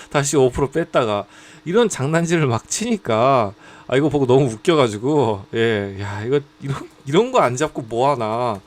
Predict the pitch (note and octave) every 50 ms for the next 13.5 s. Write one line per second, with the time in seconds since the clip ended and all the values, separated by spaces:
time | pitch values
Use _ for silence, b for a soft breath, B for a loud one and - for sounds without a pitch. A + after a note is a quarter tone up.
0 | B B B B B B B B _ - C3+ C3+ D3+ D#3+ E3 E3 E3 D#3+ D#3 C#3
1 | A#2 A2+ A2 - - A#2+ A2+ A2+ A2 - - - B2 A#2 A#2 A2+ - D3+ E3 E3+
2 | F3+ F3+ F3 D#3 B2+ G#2+ - G#2+ G2 C3+ B2 - D#3 E3+ F3+ - A#3 A3+ G3+ C#3
3 | C3 C3 B2+ A2+ B B B B - - C#3+ E3+ F#3 G#3+ G#3 G3 E3 D3 C3 B2
4 | A#2+ B2+ C#3 C3 A#2 A#2 A#2 A#2+ C3 B2+ B2 A#2+ B2+ C#3 C3 B2+ C#3+ B2+ B2+ A#2
5 | - - F3+ F3+ E3 C#3 B2 A2+ G#2+ G2 F#2+ - - - - B2 B2+ A#2+ C#3+ B2+
6 | D3+ D3+ - - F3 C#3+ A#2+ A2 A2 G#2+ A2+ A#2+ - - - B2 C3 B2 - C#3
7 | D3+ E3 F3+ F#3 F#3+ F#3 - - - - E3 D3+ A#2+ - - - G#2 G#2 B2 C#3
8 | B B B B B B B - B2 A#2 B2 C#3+ D3+ C3+ A2+ G2 G#2 C3 C#3+ -
9 | - - A#2+ B2+ A#2+ A2 G2+ G2+ B2+ C#3 - - F#3 C3 G#2 G2 - - E3+ D3+
10 | C3+ B2+ - C#3+ - - - G#3 A#3+ C4 B3+ - E4 G3+ D#3+ C3 B2 A2+ G#2 G#2+
11 | G2 G#2+ G#2+ G#2 G2 F#2+ G2 F#2 G2 G#2 C3+ C#3 B B B B B B B B
12 | B - - - - C3 C#3 C#3+ E3+ E3 - - A#2+ B2+ C3 C#3 D3 D#3+ F3 D#3+
13 | G#2 - - - A#2+ A2 G2 F#2+ F#2+ G2